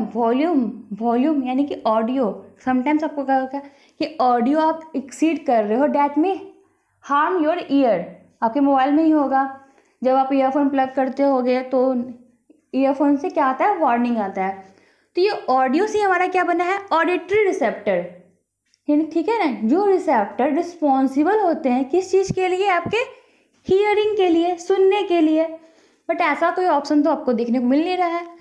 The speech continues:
यहाँ क्या मिल रहा है कि auditory receptors detect smell। Oh my God, it's totally wrong। स्मेल के लिए तो हमारा क्या था, नोज वाला ओ, यानी कि olfactory। It's wrong।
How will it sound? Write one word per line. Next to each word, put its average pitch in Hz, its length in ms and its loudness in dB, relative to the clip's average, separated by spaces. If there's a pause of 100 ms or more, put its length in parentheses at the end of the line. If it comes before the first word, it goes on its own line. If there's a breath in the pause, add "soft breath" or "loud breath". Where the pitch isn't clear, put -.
(300 loud breath)
यहाँ 381 240 0
क्या 381 160 0
मिल 277 200 2
रहा 214 120 0
है 277 160 0 (520 soft breath)
कि 392 60 -2
auditory 381 500 0
receptors 381 600 0
detect 392 480 -2
smell। 330 420 2 (200)
Oh 311 200 0
my 349 140 0
God, 277 360 0
it's 247 140 -8
totally 330 380 0
wrong। 269 460 0
स्मेल 311 320 0
के 370 100 0
लिए 392 120 2
तो 381 80 -2
हमारा 381 240 2
क्या 403 200 0
था, 202 540 -6
नोज 269 600 2
वाला 226 340 0 (280)
ओ, 262 380 0 (280)
यानी 247 200 -2
कि 494 180 2 (760)
olfactory। 349 680 -2 (640 soft breath)
It's 381 200 -4
wrong। 190 280 -2